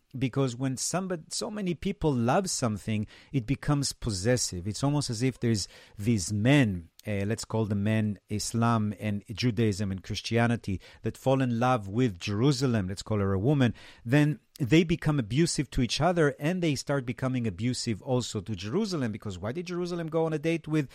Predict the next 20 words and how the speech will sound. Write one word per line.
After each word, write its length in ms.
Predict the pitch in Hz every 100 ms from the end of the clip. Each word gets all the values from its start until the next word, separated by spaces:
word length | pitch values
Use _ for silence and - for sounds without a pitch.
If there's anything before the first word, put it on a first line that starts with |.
| - -
the 80 | -
Muslim 340 | 147 196 175 151
guy 180 | 147
instead 280 | 127 - 151
of 80 | 143
the 80 | 135
Christian 380 | - 202 - 143
guy 160 | 135
and 120 | 120
so 160 | 104 113
forth? 300 | - 92 98
It's 160 | - 113
such 260 | - 220 214
a 140 | 156 - - - _ -
interesting 500 | 196 202 190 - 131
thing 400 | - - 226 139
of 140 | 101
how, 560 | - - 135 135 127 107 - - _ _ _ _ _ - -
uh, 120 | 123 113
these 400 | 117 98 160 110